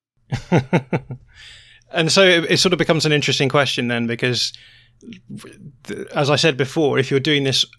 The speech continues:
approach, which is sort of code switching between different approaches, um, I, I, I see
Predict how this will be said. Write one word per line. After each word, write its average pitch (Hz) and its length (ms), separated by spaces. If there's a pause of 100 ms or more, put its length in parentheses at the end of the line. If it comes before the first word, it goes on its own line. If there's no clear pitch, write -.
approach, 135 420
which 117 140
is 123 120
sort 135 180
of 120 120
code 135 280
switching - 420
between 123 300
different 123 360
approaches, - 680 (540)
um, 120 360
I, 135 360
I, 156 80
I 147 80
see 139 500